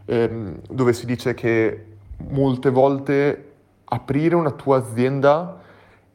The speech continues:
in realtà ha centomila volte meno chance di successo rispetto ad andare già in un'azienda che già funziona. È il modello Rocket Internet. Rocket Internet si basava sul concetto del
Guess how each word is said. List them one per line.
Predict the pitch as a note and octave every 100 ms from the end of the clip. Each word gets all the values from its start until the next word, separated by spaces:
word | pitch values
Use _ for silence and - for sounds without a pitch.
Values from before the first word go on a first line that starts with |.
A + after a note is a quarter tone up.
| -
in | C3+
realtà | B2 B2+ A#2+ C#3 D3+ -
ha | B2 -
centomila | - D3+ C#3+ D3 C#3 C3
volte | C3 C3 C3
meno | B2+ B2 A#2
chance | - C3+ A#2 A#2+ - B2 A#2+ B2+ -
di | A2+
successo | - A#2+ - C#3 C3 - B2 C#3 -
rispetto | A#2+ A#2 - A#2+ - A#2+
ad |
andare | A#2 A#2 A#2
già | A#2+ A#2
in | A#2
un'azienda | A2 G#2 G#2+ G#2 A2 G#2+ G#2 - - _ _
che | -
già | A#2+ A#2
funziona. | - G#2 F#2+ - G2 D2+ - - _ _
È | B2
il | A#2
modello | A2 A2+ A2+ G#2+
Rocket | G#2 G#2+
Internet. | A#2 G2 G2+ - -
Rocket | - - -
Internet | A#2+ B2+ B2+
si | -
basava | - G#2+ G#2+
sul | - A2+
concetto | A2+ G#2+ A#2 - A#2+
del | G#2+ A2 G2+ G#2+